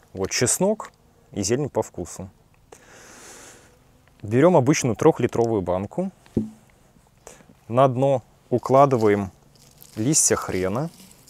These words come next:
Вот так. Чуть-чуть вишнёвого листа. И чуть-чуть чеснока. Затем берём грибы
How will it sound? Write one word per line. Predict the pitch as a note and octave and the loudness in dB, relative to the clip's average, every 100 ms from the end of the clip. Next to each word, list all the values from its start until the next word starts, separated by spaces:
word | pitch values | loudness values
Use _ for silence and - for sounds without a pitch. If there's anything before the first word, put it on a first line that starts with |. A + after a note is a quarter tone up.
| - _ _ _ _ _ _ _ _ _ _ _ _ _ _ _ _ _ _ _ - - _ - - G#3+ - - - - | -20 _ _ _ _ _ _ _ _ _ _ _ _ _ _ _ _ _ _ _ -20 -20 _ -20 -20 -20 -18 -18 -18 -12
Вот | A2 - | -12 -2
так. | A#2+ B2+ - - _ - _ _ - - - _ _ - | 0 0 -4 -20 _ -20 _ _ -20 -20 -20 _ _ -18
Чуть-чуть | - F3+ E3 F#3 F3 G#2+ | -4 -2 -2 -2 -2 -4
вишнёвого | A2 - G#2+ A#2 C#3 | -4 -4 -2 0 -2
листа. | C#3 D3 - C3+ C3+ C#3 _ - - _ _ _ _ _ _ _ _ _ _ _ _ _ _ _ _ _ _ _ _ _ - | -2 -6 -6 -8 -10 -12 _ -20 -20 _ _ _ _ _ _ _ _ _ _ _ _ _ _ _ _ _ _ _ _ _ -10
И | F3 G#3+ | -8 -6
чуть-чуть | - B2 D#3+ | -6 -4 -4
чеснока. | - - A2 G2 F2+ F#2+ _ _ _ _ _ _ _ _ _ _ _ _ - _ - | -4 -6 -6 -6 -8 -8 _ _ _ _ _ _ _ _ _ _ _ _ -20 _ -20
Затем | - C#3 E3+ - A2 B2 | -2 0 0 0 0 -2
берём | G#2+ A#2 D#3 C#3 | -2 0 0 0
грибы | A#2 F#2+ F#2+ B2 | -4 -4 -6 -8